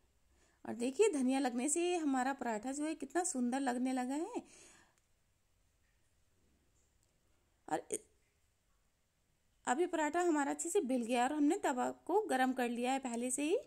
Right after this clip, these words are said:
और इसके अंदर डाल दिया है। जब एक साइड से अच्छे से सिक जाए तो हम दूसरी तरफ भी इसको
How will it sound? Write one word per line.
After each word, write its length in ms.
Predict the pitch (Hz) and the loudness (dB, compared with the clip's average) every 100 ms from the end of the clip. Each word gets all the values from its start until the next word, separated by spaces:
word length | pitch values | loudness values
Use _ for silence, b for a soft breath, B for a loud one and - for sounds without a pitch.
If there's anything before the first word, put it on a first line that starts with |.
| B B B - | B B B -4
और 140 | 254 | -2
इसके 280 | - - 311 | -2 -4 -2
अंदर 400 | 285 262 254 480 | -2 0 0 0
डाल 220 | 403 233 202 | 0 0 0
दिया 160 | 208 | -2
है। 80 | 208 | -2
जब 180 | 208 - | -2 -2
एक 160 | - 269 | -2 0
साइड 220 | 330 339 | 0 0
से 80 | 370 | -2
अच्छे 240 | 320 - | -4 -4
से 140 | 294 302 | -4 -2
सिक 240 | - 247 196 | -2 -2 -2
जाए 200 | 233 320 | -2 -2
तो 120 | 392 | -2
हम 180 | 349 339 | -2 0
दूसरी 340 | 240 214 247 262 | -2 -4 -4 -6
तरफ 260 | 269 262 | -4 -4
भी 160 | 262 359 | -2 -2
इसको 240 | 320 392 | -2 -4